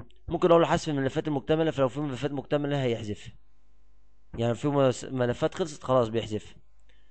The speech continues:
الجدول، جبنا الجدول قبل كده وعرفنا ان من الجدول بختار هنا الملفات في قائمة الانتظار، وبقول له: "حمل مثلا عشر ملفات مع بعض"، وبعدين اقول له: "تطبيق"،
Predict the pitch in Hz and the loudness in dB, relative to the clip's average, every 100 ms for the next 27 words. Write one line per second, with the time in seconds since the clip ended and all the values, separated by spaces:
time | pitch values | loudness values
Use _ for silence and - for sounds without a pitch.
0 | - - - - - - - - - - | -20 -20 -20 -20 -18 -18 -18 -18 -18 -18
1 | - - 170 170 131 110 101 156 214 196 | -8 0 8 8 8 4 4 2 4 4
2 | 151 147 180 156 147 156 180 139 139 170 | 4 6 8 6 2 2 6 6 6 2
3 | 170 143 120 127 147 160 131 107 139 127 | 0 0 0 4 6 6 4 2 0 2
4 | 143 131 123 - 151 135 156 147 127 117 | 0 0 0 -2 -6 -2 0 0 -4 0
5 | 156 156 135 135 123 107 147 139 139 147 | 2 4 4 2 2 0 0 2 2 2
6 | 147 131 127 160 147 127 123 156 151 135 | 2 2 4 4 4 2 2 2 4 4
7 | 117 110 107 - 123 135 160 160 156 143 | 6 4 0 0 4 6 6 4 4 2
8 | 120 160 196 - | 4 4 4 0